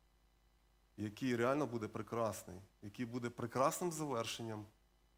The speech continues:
тої картини, тому що ми живемо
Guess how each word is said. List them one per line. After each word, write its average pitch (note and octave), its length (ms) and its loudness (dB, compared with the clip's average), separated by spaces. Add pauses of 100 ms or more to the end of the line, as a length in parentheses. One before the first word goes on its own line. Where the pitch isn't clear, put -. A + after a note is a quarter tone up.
(260)
тої A2 220 2
картини, A#2 420 0
тому B2 260 2
що A#2+ 180 -2
ми B2+ 360 6
живемо B2+ 540 2